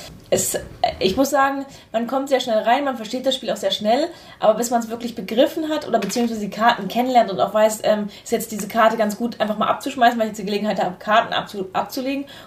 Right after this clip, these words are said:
oder kann ich sie wirklich noch gut nutzen? Ich glaub, Henry hat zwei, dreimal den Schamanen abgeschmissen, damit habt ihr ja gro-, große Sprünge gemacht.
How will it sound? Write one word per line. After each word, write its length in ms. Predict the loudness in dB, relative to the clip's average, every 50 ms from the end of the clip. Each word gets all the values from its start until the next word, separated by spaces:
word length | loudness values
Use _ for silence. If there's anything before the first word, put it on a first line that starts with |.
| -10 -4
oder 200 | 2 6 6 6 6 4 0 -2
kann 140 | -2 -2 0
ich 100 | -2 -2
sie 80 | -4
wirklich 180 | -6 -4 -2 -2
noch 120 | -2 -2 -2
gut 140 | -2 -2 0
nutzen? 360 | 0 0 0 0 -2 -2 -4 -4 -8 -14 -8
Ich 60 | -2
glaub, 160 | 2 2 2 2
Henry 260 | 2 -2 0 0 0
hat 280 | 0 0 -2 -4 -8 -2 2
zwei, 120 | 2 4
dreimal 320 | 4 4 2 2 0 0 -2
den 120 | -2 -4
Schamanen 380 | -4 -2 2 2 2 4 2 0
abgeschmissen, 500 | -2 -4 -6 -10 -8 -8 -8 -6 -4 -4
damit 160 | -4 -4 -4
habt 140 | -6 -6 -2
ihr 120 | 0 2 4
ja 220 | 6 6 6 4
gro-, 280 | 2 -2 -8 -8 -8 -8
große 300 | -8 -8 -8 -6 -6 -6
Sprünge 300 | -4 -2 -2 -2 0 0
gemacht. 340 | 0 0 0 0 -2 -4